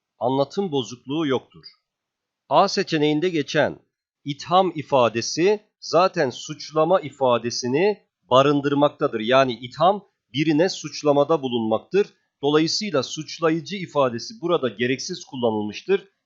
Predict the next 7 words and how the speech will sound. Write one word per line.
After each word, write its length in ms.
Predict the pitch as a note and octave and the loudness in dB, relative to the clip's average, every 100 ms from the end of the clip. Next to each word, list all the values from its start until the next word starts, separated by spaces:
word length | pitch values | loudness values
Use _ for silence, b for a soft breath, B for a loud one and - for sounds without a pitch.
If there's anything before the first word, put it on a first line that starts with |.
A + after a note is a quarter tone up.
| _ | _
Bu 100 | F3+ | 0
nedenle 460 | F3 B2 A2+ A2 A#2 | 2 2 0 -2 -4
bu 100 | F3 | -10
cümleyi 680 | A#2+ A2+ A2 C3+ G3 F#3+ _ _ | -6 -2 0 2 0 -2 _ _
geçiyorum. 540 | C#3 - A2 E2+ C2+ _ _ _ _ _ _ _ _ _ _ | -2 -2 -8 -10 -14 _ _ _ _ _ _ _ _ _ _
B 300 | G2 D3 G#3+ | -2 2 2
seçeneğindeki 1000 | G#3 G3+ F3 E3 D#3+ D#3 D#3 - C#3+ F2 | 2 0 0 2 2 2 -2 -2 -2 -2